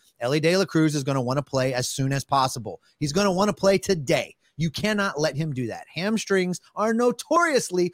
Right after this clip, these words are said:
long healing injuries. They're very easy to re-injure.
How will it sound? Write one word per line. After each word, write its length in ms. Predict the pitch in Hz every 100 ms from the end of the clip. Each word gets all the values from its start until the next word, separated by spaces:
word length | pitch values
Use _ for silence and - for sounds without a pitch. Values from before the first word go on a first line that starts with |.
| _
long 500 | 139 151 196 196 202 190
healing 480 | - 165 170 165 160
injuries. 500 | 175 175 165 170 165 - -
They're 160 | 139 143
very 300 | 190 214 -
easy 320 | 196 196 180 180
to 220 | - 175
re-injure. 640 | 143 185 170 180 165 175